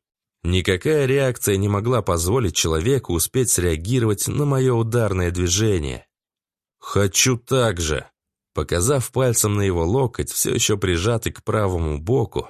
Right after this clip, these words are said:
немного по-детски, но зато честно сказал я. "Двадцать лет рукопашного боя, и сможешь".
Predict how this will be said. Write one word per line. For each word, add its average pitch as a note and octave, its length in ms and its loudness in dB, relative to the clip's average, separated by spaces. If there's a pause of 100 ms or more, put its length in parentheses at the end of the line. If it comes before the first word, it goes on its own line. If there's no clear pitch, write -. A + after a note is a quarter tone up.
немного D3 560 -2
по-детски, A#2 640 0
но A2 160 0
зато G2 300 0
честно G#2 480 -2
сказал D#2+ 480 0
я. D2+ 360 -2 (720)
"Двадцать G2+ 600 0
лет B2+ 240 0
рукопашного G2+ 720 0
боя, E2 460 0 (100)
и D#2+ 160 -2
сможешь". D2 760 -4